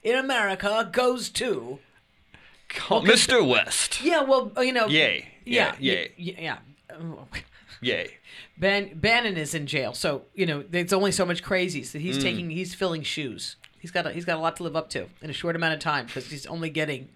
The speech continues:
Speaker 1: you know, what, like, thirty more days, and then, and then Bannon's back, so he's gotta really show up.
Speaker 2: Yeah.
Speaker 1: Show up.
Speaker 2: He's gotta,
Speaker 1: You know,
Speaker 2: he's
Speaker 1: I
Speaker 2: gotta
Speaker 1: gotta be the craziest one here,
Speaker 2: Mm-hmm.
Speaker 1: so
Speaker 2: He's
Speaker 1: that,
Speaker 2: g-
Speaker 1: that way I can get on Trump's ticket.
Speaker 2: Get the engagement going
Speaker 1: I
Speaker 2: now.
Speaker 1: think he's gonna try to get on Trump's ticket.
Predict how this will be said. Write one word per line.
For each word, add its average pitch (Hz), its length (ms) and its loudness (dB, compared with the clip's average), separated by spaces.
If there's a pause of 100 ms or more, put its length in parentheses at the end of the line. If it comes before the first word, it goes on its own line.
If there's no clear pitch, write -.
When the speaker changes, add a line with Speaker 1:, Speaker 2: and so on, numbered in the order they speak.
Speaker 1:
you 156 100 -8
know, 123 340 -10
what, 143 240 -8
like, 123 160 -16 (260)
thirty 165 200 -2
more 156 160 -6
days, 147 380 -6 (800)
and 156 100 -4
then, 151 260 -6
and 160 160 -6
then 156 140 -4
Bannon's 156 340 0
back, 151 380 0
so 147 140 -8
he's 156 100 -4
gotta 156 180 0
really 156 300 -2
show 151 380 -2
up. 143 220 -2 (240)
Speaker 2:
Yeah. - 200 -4 (100)
Speaker 1:
Show 202 400 2
up. 147 200 0 (180)
Speaker 2:
He's 127 80 -10
gotta, - 180 0
Speaker 1:
You 180 80 4
know, 160 280 0
Speaker 2:
he's 135 140 -2
Speaker 1:
I - 140 4
Speaker 2:
gotta - 60 4
Speaker 1:
gotta 247 160 4
be 240 140 0
the 226 80 -6
craziest 214 600 2
one 190 220 0
here, 165 460 -2 (140)
Speaker 2:
Mm-hmm. 110 140 -8 (160)
Speaker 1:
so 147 100 2
Speaker 2:
He's - 20 4
Speaker 1:
that, 170 40 2
Speaker 2:
g- 160 60 0
Speaker 1:
that 175 160 2
way 185 140 2
I - 20 0
can 160 120 -6
get 170 120 0
on 160 100 0
Trump's 160 280 -4
ticket. - 400 -6
Speaker 2:
Get 135 120 2
the 131 100 2
engagement 113 460 0
going 107 200 -2
Speaker 1:
I - 40 4
Speaker 2:
now. - 60 2
Speaker 1:
think - 100 2
he's 269 80 0
gonna 233 140 -2
try 208 120 0
to 196 60 0
get 180 80 0
on 160 80 -2
Trump's 160 220 -6
ticket. - 280 -10